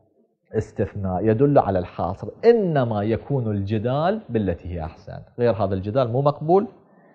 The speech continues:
في الآية الثالثة: "ألم تر إلى الذي حاج إبراهيم". إذن حاجة من أي باب؟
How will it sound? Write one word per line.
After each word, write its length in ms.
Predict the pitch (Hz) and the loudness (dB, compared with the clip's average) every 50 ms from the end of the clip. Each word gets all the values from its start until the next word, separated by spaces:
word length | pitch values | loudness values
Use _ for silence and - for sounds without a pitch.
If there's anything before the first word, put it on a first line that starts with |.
| _ - - - - _ - | _ -20 -20 -20 -20 _ 0
في 60 | - | 2
الآية 260 | 127 - 127 151 127 | 6 8 8 10 10
الثالثة: 560 | 107 - - - 127 139 151 160 - 190 - 117 | 8 6 6 6 6 6 6 6 6 6 6 8
"ألم 160 | 147 143 127 | 6 6 4
تر 180 | - 117 107 | 4 4 6
إلى 160 | 110 98 104 104 | 6 6 4 4
الذي 340 | 101 104 113 107 104 95 | 4 4 2 4 2 0
حاج 520 | - - - - 127 143 156 165 160 165 196 | -2 0 4 6 8 8 8 6 4 4 4
إبراهيم". 760 | 208 147 131 104 104 98 90 90 92 95 101 98 90 87 85 87 90 95 107 110 117 127 143 156 160 160 - _ _ _ _ _ _ _ _ _ _ _ _ _ _ _ _ _ _ _ _ _ _ _ _ _ _ _ _ - | 6 6 6 6 4 4 2 2 0 0 -2 -4 -6 -6 -6 -6 -8 -8 -10 -10 -10 -12 -12 -12 -14 -16 -20 _ _ _ _ _ _ _ _ _ _ _ _ _ _ _ _ _ _ _ _ _ _ _ _ _ _ _ _ -8
إذن 320 | 101 98 117 123 127 135 143 - - - - _ _ _ | -4 0 2 2 2 0 -4 -10 -16 -20 -20 _ _ _
حاجة 840 | _ - - - 101 98 98 101 95 95 104 107 120 127 139 151 160 156 - - _ _ _ _ _ _ _ _ _ _ _ _ _ _ - | _ -4 2 6 6 6 6 4 0 -4 -4 0 2 2 2 2 0 -2 -6 -14 _ _ _ _ _ _ _ _ _ _ _ _ _ _ -8
من 160 | 113 113 117 | -4 -2 2
أي 160 | - 139 147 | 4 6 6
باب؟ 280 | 143 127 135 135 135 135 | 8 8 8 6 6 4